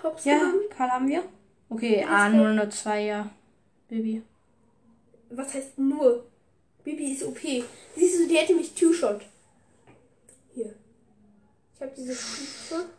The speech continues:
Speaker 2: Ja, stimmt, die ist auf Star Power.
Speaker 1: Nein, okay. Neuner Colette ist es jetzt. Und die, wieder dieser Karl.
Speaker 2: Okay, warte, ich, wir laufen hier lang, okay?
Speaker 1: Ja.
Speaker 2: Ist hier im Busch jemand? Nee, oder?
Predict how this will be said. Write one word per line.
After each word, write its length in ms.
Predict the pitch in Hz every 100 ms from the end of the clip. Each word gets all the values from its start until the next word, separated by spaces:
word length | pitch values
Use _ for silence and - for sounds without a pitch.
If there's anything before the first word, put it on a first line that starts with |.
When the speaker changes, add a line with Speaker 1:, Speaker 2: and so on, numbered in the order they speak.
| -
Speaker 2:
Ja, 260 | 285 277 262
stimmt, 280 | - 277 269
die 40 |
ist 120 | 262
auf 80 | 269
Star 240 | - 269 262
Power. 280 | 262 262 262 - _ _ _ _ _ _ _ _ _ _ _ _ _ 254
Speaker 1:
Nein, 340 | 254 262 262
okay. 380 | 240 240 254 254 - _
Neuner 460 | 254 269 330 330 339
Colette 340 | 302 269 269
ist 120 | 285
es 140 | 277 -
jetzt. 400 | 285 269 - -
Und 120 | 294
die, 200 | 320 285
wieder 240 | 294 330 311
dieser 340 | 269 277 285
Karl. 420 | 277 302 277 285 392 415 - _ _ _ _ _ _
Speaker 2:
Okay, 160 | 285
warte, 200 | 285 302
ich, 280 | 269 262 -
wir 120 | 262
laufen 240 | 262 262 247
hier 120 | 247
lang, 220 | 220 226
okay? 200 | 233 269 277 _ _ _ _ _ _
Speaker 1:
Ja. 240 | 262 254
Speaker 2:
Ist 1600 | 285 - _ _ _ _ _ _ _ _ _ _ _ _ _ _ -
hier 100 | 233
im 100 | 226
Busch 160 | 262
jemand? 220 | 285 269 214
Nee, 100 | 208
oder? 180 | 220